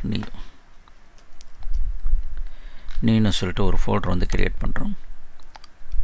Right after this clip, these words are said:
அந்த ஃபோல்டர்ல இந்த டேட்டா வந்து காப்பி பண்ணணும்.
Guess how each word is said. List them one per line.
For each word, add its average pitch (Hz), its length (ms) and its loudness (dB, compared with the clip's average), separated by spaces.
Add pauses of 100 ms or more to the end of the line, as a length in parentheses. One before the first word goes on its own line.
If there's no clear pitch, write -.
(640)
அந்த 151 280 4
ஃபோல்டர்ல 170 680 2 (1500)
இந்த 131 240 2
டேட்டா 107 320 2
வந்து 92 200 -2
காப்பி - 260 -4
பண்ணணும். - 420 -8